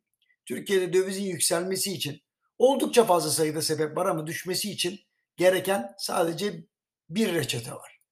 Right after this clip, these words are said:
O da güven. Güvenin ham maddesi samimiyet. Yani idarenin yapmak istediği uygulamanın amaç ve kapsamını şeffaf bir şekilde paylaşması. Bunun yanında ekonomi yönetiminde görev alanların düşüncelerini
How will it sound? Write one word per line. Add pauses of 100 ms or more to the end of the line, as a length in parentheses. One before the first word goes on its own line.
(220)
O
da
güven. (720)
Güvenin
ham
maddesi
samimiyet. (560)
Yani
idarenin
yapmak
istediği
uygulamanın (420)
amaç
ve
kapsamını (300)
şeffaf
bir
şekilde
paylaşması. (680)
Bunun
yanında
ekonomi
yönetiminde
görev
alanların
düşüncelerini